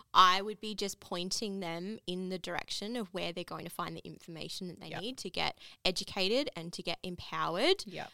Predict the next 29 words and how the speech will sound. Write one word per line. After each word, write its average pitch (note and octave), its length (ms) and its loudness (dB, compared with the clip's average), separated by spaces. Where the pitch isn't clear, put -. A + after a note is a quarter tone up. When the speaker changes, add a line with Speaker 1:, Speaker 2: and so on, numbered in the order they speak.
Speaker 1:
um, E3+ 320 4
to - 140 2
get - 240 0
on F3 140 -6
the F3 100 -12
same - 280 -8
page. - 520 -6
Speaker 2:
Yep. - 160 -10
Speaker 1:
Um, E3 260 0
working G3 460 0
through F#3+ 240 -4
birth E3+ 300 -4
partner's E3+ 420 -4
fears E3 320 -8
is, E3+ 240 -12
is F3 260 -8
not E3 260 -6
on E3 180 -8
mum. E3 260 -4
She's F3+ 260 -2
gonna E3+ 160 -6
have E3+ 160 -2
Speaker 2:
Totally. D#3 240 0
Speaker 1:
her E3 60 -4
own F3+ 120 -12
things G3+ 320 -6
to - 140 -8
work F3+ 260 -4
through. A#3 420 -6